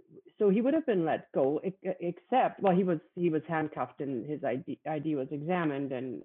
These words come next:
uh, then the police noticed a strong odor of alcohol on his breath. And, uh, R B did admit to having consumed three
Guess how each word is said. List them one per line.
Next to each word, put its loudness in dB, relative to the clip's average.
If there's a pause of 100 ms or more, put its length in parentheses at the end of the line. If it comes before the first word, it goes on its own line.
uh, -2 (520)
then 0
the -2
police 0 (100)
noticed -2 (180)
a -2 (140)
strong -4
odor -2
of -4 (800)
alcohol 0
on -2
his -4 (140)
breath. 0 (640)
And, -2
uh, 0
R 0
B 0
did 0
admit -2 (120)
to -2
having -2
consumed -4 (260)
three 0